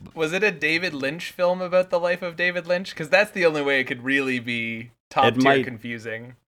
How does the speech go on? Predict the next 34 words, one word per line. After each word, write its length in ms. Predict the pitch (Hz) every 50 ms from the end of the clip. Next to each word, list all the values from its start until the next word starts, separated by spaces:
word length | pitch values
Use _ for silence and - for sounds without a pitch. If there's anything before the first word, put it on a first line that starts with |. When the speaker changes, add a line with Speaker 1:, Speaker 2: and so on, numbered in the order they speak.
| _ -
Speaker 2:
It 140 | 120 123
might 280 | 123 120 120 120 113 110
be. 180 | 104 95 92 87
I 120 | 78 110
mean, 180 | 117 120 127 120
I 120 | 110 131
love 240 | 139 143 147 143 131
Twin 260 | - 131 127 123 110
Peaks, 340 | - - 120 110 92 - -
and, 160 | - 101 101
like, 200 | 101 98 92 85
this 200 | 107 104 - -
was 240 | 107 92 82 - -
huge 500 | - - - 147 147 135 123 107 - -
Twin 240 | - - 127 123 117
Peaks 280 | - 117 104 95 - -
vibes, 540 | - 104 104 104 104 104 104 101 92 90
and, 240 | 98 98 98 90 - - - - - _ _
you 100 | - 107
know, 100 | 104 104 98
I 80 | 98 95
still 260 | - - 131 127 123
don't 160 | 117 127 123
quite 260 | 110 - 123 123 123 131
know 160 | 123 131 131
what 160 | 127 127 123
happened, 460 | 117 113 131 123 123 - 131 123 120 107
but 120 | 107 104
it 40 | 110
was 120 | 104 101 90
a 40 | 90
beautiful 500 | 87 87 110 113 113 117 - - 113 107
film, 340 | - - 117 117 113 113 107
and 180 | 104 92 90